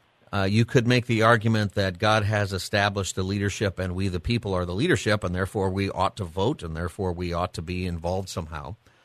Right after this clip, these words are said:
But where is the, where is the place that we've crossed the line, as you're saying,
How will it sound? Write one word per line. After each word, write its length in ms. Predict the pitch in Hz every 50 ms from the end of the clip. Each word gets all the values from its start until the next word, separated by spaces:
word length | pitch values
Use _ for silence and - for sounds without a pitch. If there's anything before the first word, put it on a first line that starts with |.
| _ _ _ _ _ - 311 - - - - - - - - - 101
But 180 | 104 120 - -
where 300 | 110 107 127 139 170 208
is 140 | 226 196 156
the, 100 | 165 147 - - - - - - - 95 -
where 240 | 113 120 143 190 226
is 100 | 240 196
the 100 | - 170
place 640 | - - - 101 87 73 76 85 - - - - - - - - - - - - - _ _ _ _ - -
that 200 | 110 117 117 87
we've 180 | 123 123 113 -
crossed 340 | - 147 135 131 113 -
the 80 | - 117
line, 320 | 107 104 113 127 120 104
as 160 | 98 95 85 92
you're 100 | 117 131
saying, 540 | - - 95 82 73 67 76 82 90 98